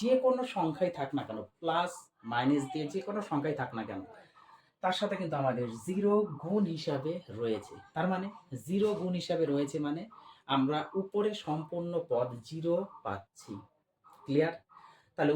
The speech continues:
উপরে যেহেতু জিরো আর নিচে যেহেতু এই সংখ্যা, তার মানে জিরো কে যে সংখ্যা দিয়েই আমরা ডিভাইড করি না কেন, যাই ডিভাইড করি না কেন, এর আনসার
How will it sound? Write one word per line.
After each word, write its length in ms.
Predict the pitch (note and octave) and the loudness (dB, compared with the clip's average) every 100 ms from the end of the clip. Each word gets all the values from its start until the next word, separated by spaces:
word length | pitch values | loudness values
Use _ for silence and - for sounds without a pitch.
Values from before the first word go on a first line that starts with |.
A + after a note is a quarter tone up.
| E3+ | 4
উপরে 300 | - A3 A3 | 6 8 8
যেহেতু 240 | G3+ G3+ G3 C#3 | 6 0 -2 -6
জিরো 220 | C#3 C3+ G#2 - _ - - C#3+ | -4 -4 -4 -10 _ -20 -6 -2
আর 80 | C#3+ C#3 | 0 0
নিচে 220 | F3 - G#3 | -4 -2 0
যেহেতু 220 | F#3+ F#3 E3+ D3+ | 0 -2 -2 -2
এই 60 | D3 | -2
সংখ্যা, 260 | C3+ B2+ G2+ | -4 -4 -4
তার 100 | D3+ D3+ | -4 -2
মানে 120 | C#3 A2+ | -2 -2
জিরো 180 | C#3 G3 G3 | 0 0 2
কে 80 | F3 C#3 | 0 -2
যে 100 | F#3 - | -4 -2
সংখ্যা 260 | F3 D#3+ F3 | -4 -2 0
দিয়েই 180 | F3+ F3+ | 0 0
আমরা 160 | D#3 E3+ G3+ - C3 | 0 -2 -6 -12 -6
ডিভাইড 360 | C3+ C3+ D#3 F3+ - | -2 0 0 -2 -2
করি 160 | C3 B2+ | -4 -4
না 60 | A#2+ B2 | -8 -6
কেন, 160 | A#2 A2 - _ _ _ _ _ _ _ _ _ _ _ _ _ | -6 -6 -16 _ _ _ _ _ _ _ _ _ _ _ _ _
যাই 220 | C3+ G#3 G3+ | 8 10 10
ডিভাইড 280 | G3 F3+ G3 - | 6 4 2 6
করি 140 | E3+ D3+ | 6 6
না 60 | C3 | 2
কেন, 140 | G#2+ - - - _ _ | 0 -4 -12 -20 _ _
এর 80 | D#3+ D3 | 0 0
আনসার 240 | C#3 C#3+ | 0 -4